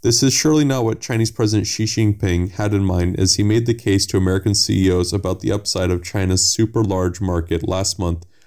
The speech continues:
while he was in San Francisco for a summit of world leaders.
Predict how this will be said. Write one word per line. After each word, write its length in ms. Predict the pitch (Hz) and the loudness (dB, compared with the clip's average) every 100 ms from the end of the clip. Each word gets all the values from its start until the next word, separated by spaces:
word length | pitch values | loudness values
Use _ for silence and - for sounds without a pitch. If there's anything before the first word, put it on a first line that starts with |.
| - | -14
while 140 | - 104 | -2 2
he 100 | 107 | 4
was 140 | 104 | 4
in 100 | 107 | 0
San 220 | - 123 | 0 0
Francisco 580 | 127 131 - 95 - 92 | -2 -2 0 0 0 -2
for 180 | 92 101 | 0 0
a 60 | 90 | 0
summit 340 | - 98 98 | 0 0 0
of 120 | 90 | 0
world 260 | 90 85 85 | 0 0 2
leaders. 460 | 156 85 82 - | 2 2 -2 -6